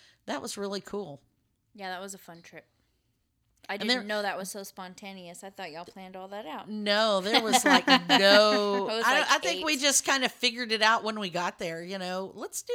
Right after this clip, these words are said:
Speaker 1: this. Okay." And we got in the car and we drove to Carlsbad, you know. Um, and that was really cool.
Speaker 2: That was
Speaker 1: I thought that was
Speaker 2: before
Speaker 1: a lot
Speaker 2: the
Speaker 1: of fun.
Speaker 2: internet and cell phones.
Speaker 1: Yeah.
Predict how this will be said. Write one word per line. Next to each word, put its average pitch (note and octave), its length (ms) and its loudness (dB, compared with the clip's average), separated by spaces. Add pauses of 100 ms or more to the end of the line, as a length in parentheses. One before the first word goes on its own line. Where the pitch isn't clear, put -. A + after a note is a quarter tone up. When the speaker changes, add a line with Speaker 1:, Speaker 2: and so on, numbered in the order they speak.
Speaker 1:
this. A#4 380 -8 (140)
Okay." F#4+ 240 -2 (1200)
And A#3+ 80 -6
we C4 80 -2
got B3+ 160 2
in - 40 -6
the C4+ 60 -6
car C#4+ 200 2
and B3 100 -2
we A3+ 80 -2
drove A3 240 -2
to A3 60 -16
Carlsbad, G3+ 600 -2
you A3 100 0
know. F#3+ 180 -2 (480)
Um, G#3 440 0 (320)
and D#4 120 -6
that B4+ 120 -4
was C5 160 -4
really C#5 260 -6
cool. B4+ 240 -6
Speaker 2:
That - 160 -4
was A#3+ 100 -8
Speaker 1:
I - 20 -8
thought E4 180 -6
that D4 100 -10
was G#3 80 -6
Speaker 2:
before - 20 -4
Speaker 1:
a G#3 40 -8
lot - 60 -10
Speaker 2:
the E3 60 -10
Speaker 1:
of - 80 -18
fun. G3 80 -10
Speaker 2:
internet F#3 540 -12
and E3 280 -20
cell F3+ 240 -12
phones. D#3+ 420 -18
Speaker 1:
Yeah. B3 320 -4